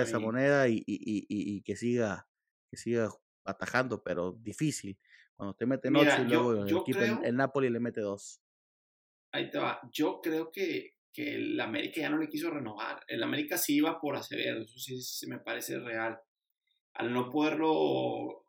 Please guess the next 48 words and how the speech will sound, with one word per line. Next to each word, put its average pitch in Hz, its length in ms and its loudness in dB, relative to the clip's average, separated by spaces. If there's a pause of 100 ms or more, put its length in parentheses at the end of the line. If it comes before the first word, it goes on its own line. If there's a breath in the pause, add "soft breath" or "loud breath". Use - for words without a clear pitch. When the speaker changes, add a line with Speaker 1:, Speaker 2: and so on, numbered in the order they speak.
(140)
Speaker 2:
al 131 220 -2
no 123 220 -6
poderlo 143 520 4
traer, 123 280 2
bueno, 127 180 0
ya 120 60 -2
es 113 100 -6
otra 127 240 -6
cosa, 127 380 -6
pero 117 180 -2
yo 117 220 -4
creo 139 180 -8
que 135 200 -2
el 123 100 0
América 123 400 -4
sí 131 260 -4
quería, 127 540 -2 (580 soft breath)
eh, 107 640 0 (1400)
a 131 120 2
Acevedo 127 680 4
y 131 180 -2
para 117 280 6
eso, 127 240 0
pues, - 140 -8
tenía 117 280 -4
que 143 100 -4
dejar 120 320 -2
salir 127 520 -2 (560)
a 110 120 4
Ochoa, 110 460 2
¿no? 135 120 -2
Porque - 220 -8
Acevedo 127 340 2
no 139 100 0
se 131 140 -2
iba 131 100 0
a 131 40 4
ir 131 120 0
de 131 100 -2
segundo 123 460 -4
portero 127 340 -4
ni 117 140 -4
en 107 160 -6
broma. 117 340 -4 (800)
Entonces, 117 520 -4
lo 127 180 4
dejan 143 320 2
salir. 151 460 4